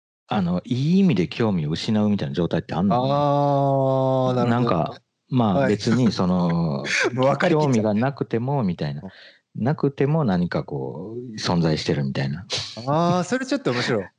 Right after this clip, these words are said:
Speaker 1: なんかその状態ってある気がするんだよな。
Speaker 2: ある気する、
Speaker 1: 人間同士じゃなくても。
Speaker 2: する、する、する、する、する。
Speaker 1: うん。あるよね、なんか。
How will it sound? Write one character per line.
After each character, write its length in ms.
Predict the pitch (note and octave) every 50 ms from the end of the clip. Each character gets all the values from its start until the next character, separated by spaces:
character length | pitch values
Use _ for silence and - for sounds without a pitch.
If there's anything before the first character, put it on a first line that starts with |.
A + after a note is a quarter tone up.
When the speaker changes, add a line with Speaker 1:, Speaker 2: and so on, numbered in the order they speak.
| _ _ _ - - - - - - - - - - _ _
Speaker 1:
な 120 | - A2 D3
ん 80 | F3+ F3+
か 100 | - -
そ 140 | - - E3
の 100 | E3+ F3+
状 180 | D#3 F3 E3+ E3
態 120 | - D3+
っ 20 | C#3+
て 100 | - -
あ 60 | F#2
る 80 | F#2 G2+
気 120 | - -
が 100 | A#2+ A#2+ G#2+
す 60 | -
る 100 | A#2+ A#2
ん 60 | G2
だ 60 | D#2 D2
よ 60 | D3
な。 120 | D3+ F3
Speaker 2:
あ 60 | F#3+
る 100 | F#3 E3
気 60 | B2 A2+
す 60 | G#2+
る、 40 | G#2
Speaker 1:
人 140 | G2+ A2 G2+
間 40 | -
同 140 | A#2+ A2+
士 80 | A2 -
じ 80 | F2+ E2
ゃ 60 | D#2+
な 80 | E2 D#2+
く 80 | -
て 80 | - D#2+
も。 60 | C#2+
Speaker 2:
す 60 | D2+
る、 40 | F2+
す 140 | - F2+ E2+
る、 100 | D#2+ D#2+
す 140 | D2+ D2 F2+
る、 0 |
す 0 |
る、 100 | F#2 F2+
す 140 | - - E2+
る。 200 | E2+ E2 E2+ - _ _ _ _ _ _ _ _ _ _ _ _ _ _ _ _ _ _ _ _ _ _ _ _
Speaker 1:
う 40 | -
ん。 40 | -
あ 80 | G2 F#2+
る 80 | B2
よ 160 | A#2 F#2 D2+
ね、 160 | D2 C#2+ D2 C#2
な 140 | C#2+ D#2
ん 120 | E2 D#2 -
か。 260 | - - - - B3